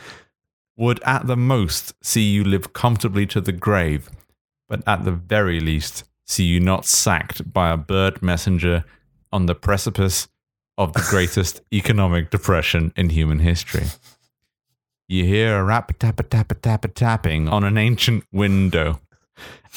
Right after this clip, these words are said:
and there is the raven, in its beak, your P forty-five. The crow looks impatient now.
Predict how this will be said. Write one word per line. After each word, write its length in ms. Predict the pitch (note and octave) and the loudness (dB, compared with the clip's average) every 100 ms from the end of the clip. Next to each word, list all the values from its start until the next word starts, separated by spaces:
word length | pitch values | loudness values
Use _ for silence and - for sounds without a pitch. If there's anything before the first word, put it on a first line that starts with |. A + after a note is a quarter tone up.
| - | -2
and 240 | F#2+ F2+ | 0 0
there 380 | A#2+ A#2 G2+ F#2+ - | 0 2 2 0 0
is 260 | F#2+ E2+ | -2 -2
the 120 | - | -4
raven, 640 | F2+ F#2 F#2 F2+ D2+ C#2 F#2 _ - | 0 2 2 0 -2 -4 -6 _ -4
in 160 | G#2+ A2 | 0 0
its 220 | A2+ G#2+ | 0 -4
beak, 560 | F#2 G2 D#2+ - - _ _ - | 0 2 2 -2 -12 _ _ -8
your 300 | G2 F#2 E2+ | 0 2 0
P 300 | - F#2 F2+ | -2 0 0
forty-five. 1080 | - F2 E2 - F2 - E2+ - - - - _ _ _ _ _ _ _ _ _ _ _ - | 0 0 0 0 -2 0 -2 0 -4 -8 -20 _ _ _ _ _ _ _ _ _ _ _ -8
The 80 | F2+ | -8
crow 460 | - G#2 F2+ D#2 | -6 -2 0 0
looks 380 | D#2+ D#2 - - | 0 -2 -2 0
impatient 680 | E2+ E2 E2 D#2+ - D#2+ - | 0 2 0 0 0 -2 -2
now. 400 | C#2 A#1 G#1+ | -4 -4 -6